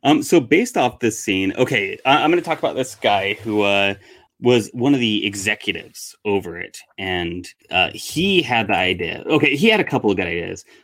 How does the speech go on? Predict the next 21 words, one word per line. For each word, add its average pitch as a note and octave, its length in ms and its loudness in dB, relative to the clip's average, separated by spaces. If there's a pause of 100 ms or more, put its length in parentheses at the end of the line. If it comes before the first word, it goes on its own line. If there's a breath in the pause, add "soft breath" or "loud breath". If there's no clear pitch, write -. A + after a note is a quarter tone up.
(380 soft breath)
but G#2+ 240 0 (120)
one B2+ 200 2
of F#3+ 100 0
his A#2+ 240 0
ideas F#2 540 -2
was G2+ 340 -2
Spaceman C3+ 920 -2
from G2+ 320 -2
Pluto F#2+ 540 -6 (460)
was G2 200 2
the F#2+ 80 -6
title A2 380 -2
of F#2+ 80 -2
the G2 40 0
movie F#2+ 220 0
he F#2+ 160 -2
think, - 320 -8 (100)
thought G2+ 140 -4
it - 80 -12
should F#2 140 -12
be. F2+ 180 -4